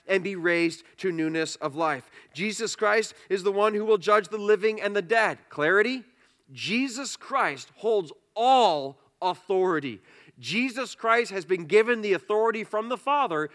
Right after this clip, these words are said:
to judge the living and the dead. He will decide the eternal fate of all people who have ever lived,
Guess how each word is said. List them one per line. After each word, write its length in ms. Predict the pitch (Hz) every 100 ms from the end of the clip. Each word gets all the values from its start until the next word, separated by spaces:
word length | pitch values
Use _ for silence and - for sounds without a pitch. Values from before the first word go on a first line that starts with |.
| _
to 140 | 214 202
judge 380 | 151 208 214
the 120 | 170 185
living 440 | 175 202 208 220
and 140 | 208
the 60 | 214
dead. 360 | 180 233 175 151 -
He 120 | 196
will 160 | 233
decide 640 | 214 254 - 294 262 190 180 -
the 220 | 196 233 226
eternal 460 | 180 247 254 262
fate 440 | 220 - 330 285 202
of 140 | 202
all 240 | 214 254
people 520 | 269 302 320 214 208 - -
who 100 | 226
have 120 | 220
ever 260 | 214 220 254
lived, 440 | 277 302 185 -